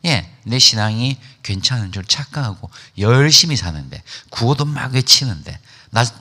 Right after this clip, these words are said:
나 스스로는 뜨겁다고 생각했는데 하나님과의 친밀함이 없는, 사랑의 부재, 이러면 우리는 헛된 일을 하고 있을 수 있는 것이지요.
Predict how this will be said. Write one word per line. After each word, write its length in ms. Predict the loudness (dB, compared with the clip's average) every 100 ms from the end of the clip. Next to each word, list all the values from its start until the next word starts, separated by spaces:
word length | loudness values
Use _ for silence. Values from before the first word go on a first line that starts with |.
| -10
나 260 | -4 0 2
스스로는 480 | 0 0 -2 -2 -2
뜨겁다고 440 | -6 -8 -6 -2
생각했는데 760 | 0 -2 -2 -4 -4 -4 -2 -4 -6 -14 -14 -10
하나님과의 500 | 0 2 2 2 4
친밀함이 560 | 4 4 0 0 0 -2
없는, 220 | -8 -12 -18 _ _
사랑의 480 | -10 -4 0 2 0
부재, 440 | -2 -4 -2 -4 -6 _ _ _ _ _ _ _ -6
이러면 580 | -4 -2 -2 -2 -4 -10 _ -20 -20 -8
우리는 260 | -2 0 0
헛된 760 | -2 -6 -8 _ -4 -4 -4
일을 240 | -6 -4
하고 360 | -6 -8 -10 -12
있을 280 | -8 -6 -6
수 260 | -8 -10 -12 -14
있는 280 | -14 -12 -12
것이지요. 500 | -12 -14 -14 -16 -20